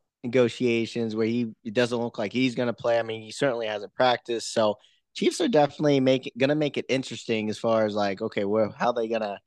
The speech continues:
you know, well, wh-, what's gonna happen, you know, with some of those stars not playing. Um, you know, we, they, they're also banged up. Um, you know, you got a banged up Tony as well. So,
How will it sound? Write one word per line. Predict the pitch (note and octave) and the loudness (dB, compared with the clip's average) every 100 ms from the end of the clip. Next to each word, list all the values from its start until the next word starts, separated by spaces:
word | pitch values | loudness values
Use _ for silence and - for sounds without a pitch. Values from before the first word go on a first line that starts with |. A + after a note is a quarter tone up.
| _ _ _ _ - | _ _ _ _ -4
you | A2+ | 0
know, | G2+ F#2+ F#2+ A2+ | 2 2 0 2
well, | A2 A2 | 4 6
wh-, | A#2 | 4
what's | B2 C3+ - | 4 2 2
gonna | B2 G#2 | 0 2
happen, | A#2+ A#2+ - A2 A2 | 2 0 0 -2 -2
you | |
know, | G#2+ G#2 | -4 -4
with | G#2 | -6
some | A#2 | -4
of | G#2+ | -4
those | G2+ | -4
stars | - A2+ G#2+ G#2 | 0 0 2 0
not | G#2 - | -4 -6
playing. | A2 G#2+ G#2 G#2 _ _ _ _ _ | -6 -4 -4 -6 _ _ _ _ _
Um, | A2 G#2+ G2+ G2+ G2 F2+ _ _ | 4 6 6 4 2 -2 _ _
you | G#2+ | 0
know, | G2 | 2
we, | G2+ | 2
they, | G#2 G#2 | 2 4
they're | A2 A2+ | 4 2
also | G#2+ A2 | 2 -2
banged | G2+ G#2+ G#2+ G#2 | 0 0 0 0
up. | G#2 G#2 _ _ _ _ _ A2 | 0 -2 _ _ _ _ _ -4
Um, | G#2 G2 | -2 -2
you | F#2 | -2
know, | G#2+ | 0
you | G#2 | 2
got | G2+ G#2 | 2 2
a | |
banged | G2 G#2+ G#2 | 2 2 0
up | F#2+ | -2
Tony | - B2+ A#2 A2 - _ _ _ _ _ _ _ _ - | 0 2 2 -2 -6 _ _ _ _ _ _ _ _ -6
as | G2 | -4
well. | G#2 B2 B2+ A#2+ A2+ | 2 4 6 4 2
So, | - A2 G2 | 2 2 2